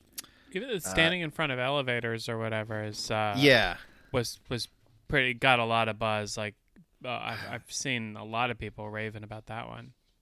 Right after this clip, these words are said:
Speaker 2: Yeah, that's another great one for them. Um, I, the, that's the first one I got exposed to, and that kind of got me on their bandwagon. I was like, "Wow, what a weird theme <laughs> for a game,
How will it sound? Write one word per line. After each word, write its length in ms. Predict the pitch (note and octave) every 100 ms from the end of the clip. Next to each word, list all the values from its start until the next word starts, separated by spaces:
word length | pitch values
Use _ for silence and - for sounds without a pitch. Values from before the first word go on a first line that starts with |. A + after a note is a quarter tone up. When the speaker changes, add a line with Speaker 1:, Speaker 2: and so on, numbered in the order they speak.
| -
Speaker 2:
Yeah, 260 | A2 G#2 F#2+
that's 200 | C3+ C#3
another 240 | A#2+ G2+
great 400 | E2 - G2 G2
one 120 | F#2+ F2
for 120 | F2+
them. 260 | F2 F2 - - - _ G2+
Um, 400 | F#2+ F#2 E2 - _ _ - - - -
I, 320 | G2 G2 F#2+ -
the, 760 | G2+ G2+ G2+ G2+ G2+ G2 F#2+ G2
that's 140 | B2
the 40 | D#3
first 220 | F3 D#3+
one 80 | B2+
I 100 | B2
got 120 | A2+
exposed 400 | - G#2 F#2+ -
to, 200 | G2 F#2
and 120 | F2+
that 120 | A2+ -
kind 140 | B2+
of 140 | G#2 -
got 160 | G#2+
me 120 | G#2
on 80 | A2
their 80 | G2
bandwagon. 380 | F#2+ G2+ F#2 F2+
I 40 |
was 80 | E2+
like, 200 | E2+ -
"Wow, 220 | A3+ F#3
what 80 | A2+
a 40 | D3+
weird 380 | A#2 B2+ C#3+
theme 480 | C#3+ D3 D3+ C#3 C#3+ - - -
<laughs> 440 | - - - - -
for 160 | D#3+
a 80 | D3
game, 560 | C#3 B2+ F3+ C#3+ A#2+